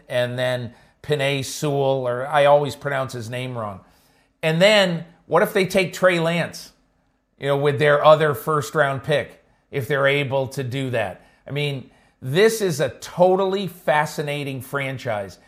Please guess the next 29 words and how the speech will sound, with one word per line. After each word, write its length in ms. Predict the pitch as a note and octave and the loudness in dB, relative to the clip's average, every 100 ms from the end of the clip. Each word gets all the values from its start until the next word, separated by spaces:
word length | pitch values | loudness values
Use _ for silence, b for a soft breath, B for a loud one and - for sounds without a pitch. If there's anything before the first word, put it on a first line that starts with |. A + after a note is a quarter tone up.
| b | b
You 120 | C3+ D3+ | -2 0
don't 140 | E3 | 4
know 140 | D3+ | 2
what 300 | C3+ C3+ F3+ | 2 4 4
they're 120 | G3+ F#3 | 4 0
gonna 180 | F#3+ | 0
do 180 | F3+ F#3+ | 0 -2
at 80 | F#3 | -2
quarterback. 640 | - G3 F#3+ F#3 G3 - b b b | 0 0 4 4 2 -2 b b b
They've 180 | C#3 C3+ | -4 2
got 180 | C#3+ - | 2 2
four 400 | - F3 G3 F#3+ | -2 2 4 4
ones 400 | E3+ F3 F3 D3 | 2 0 -2 -6
the 80 | D#3+ | -6
next 360 | E3 E3 - | -6 -6 -8
two 160 | F#3+ E3+ | -4 -2
years. 440 | D3+ D#3 D#3+ D3+ b b b | 0 -2 -2 -6 b b b
They've 220 | C#3+ D3 D3+ | -2 2 4
got 160 | D#3 | 4
a 100 | C#3 | 4
new 440 | C#3 D3 F3 G#3 E3+ | -2 -4 -2 -2 2
head 340 | E3+ F3+ D3+ | 2 0 0
coach 320 | E3 F3 E3+ | 0 0 0
who's 160 | D3 A#2+ | -6 -6
gonna 180 | C#3+ B2+ | -6 -4
bring 320 | C3+ E3 D#3+ | -4 -4 -4
in 260 | D#3 D3+ - | -4 -6 -6
a 220 | C3 A#2+ | -8 -6
new 760 | A#2+ B2+ D3 E3 F#3+ G3+ G#3+ | -8 -6 -4 -2 -2 -4 -8